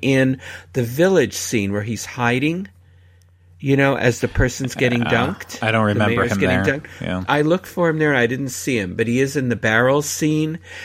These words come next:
Speaker 1: and he is in the, y-, there is a big treasure scene. And when you go through the jail,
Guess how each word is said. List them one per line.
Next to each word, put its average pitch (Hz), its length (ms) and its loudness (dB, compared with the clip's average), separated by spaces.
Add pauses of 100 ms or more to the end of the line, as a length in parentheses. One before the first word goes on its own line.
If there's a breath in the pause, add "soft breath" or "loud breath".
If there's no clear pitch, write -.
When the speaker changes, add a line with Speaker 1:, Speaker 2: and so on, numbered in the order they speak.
(200 loud breath)
Speaker 1:
and 110 400 2
he 113 300 -2
is 120 360 2 (100)
in 110 420 2
the, 104 480 0
y-, 117 240 2
there 120 260 2
is 127 200 2
a 127 80 6
big 120 360 2
treasure 117 560 2
scene. 95 540 -4 (600 loud breath)
And 104 580 0
when 139 200 2
you 135 80 4
go 151 320 2
through 143 520 0
the 110 120 -4
jail, 127 760 2